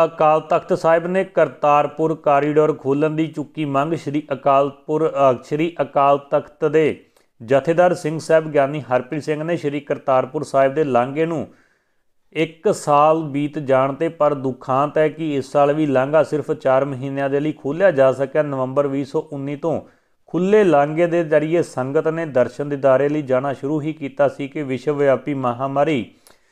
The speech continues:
ਪੰਦਰਾਂ ਮਾਰਚ ਵੀਹ ਸੌ ਵੀਹ ਨੂੰ ਦੁਬਾ-, ਦੁਬਾਰਾ ਦਰਵਾਜ਼ੇ ਬੰਦ ਕਰਵਾ ਦਿੱਤੇ, ਜਿਸ ਨੂੰ ਕਰਤਾਰਪੁਰ ਸਾਹਿਬ ਕਿਹਾ ਜਾਂਦਾ ਹੈ ਤੇ ਗੁਆਂਢੀ ਦੇਸ਼ ਦੇ ਵਿੱਚ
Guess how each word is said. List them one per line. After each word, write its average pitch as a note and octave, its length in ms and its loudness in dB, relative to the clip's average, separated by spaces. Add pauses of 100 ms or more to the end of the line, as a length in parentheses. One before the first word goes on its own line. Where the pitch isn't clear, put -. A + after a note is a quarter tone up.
(840)
ਪੰਦਰਾਂ D#3 360 2
ਮਾਰਚ E3+ 340 2
ਵੀਹ E3 200 0
ਸੌ F3+ 200 0
ਵੀਹ D#3 160 0
ਨੂੰ D#3+ 200 -4
ਦੁਬਾ-, C3+ 420 0
ਦੁਬਾਰਾ C3+ 600 2
ਦਰਵਾਜ਼ੇ D3 480 2
ਬੰਦ C#3 280 0
ਕਰਵਾ C#3+ 340 2
ਦਿੱਤੇ, C#3+ 280 -4
ਜਿਸ B2+ 280 -4
ਨੂੰ D#3 160 -8
ਕਰਤਾਰਪੁਰ C3 640 0
ਸਾਹਿਬ C3+ 500 0 (1120)
ਕਿਹਾ D#3 260 2
ਜਾਂਦਾ F3 360 4
ਹੈ F3+ 60 6
ਤੇ F3 200 0
ਗੁਆਂਢੀ C#3+ 840 -2 (500)
ਦੇਸ਼ C3 360 -2
ਦੇ E3 200 -2
ਵਿੱਚ E3+ 500 -4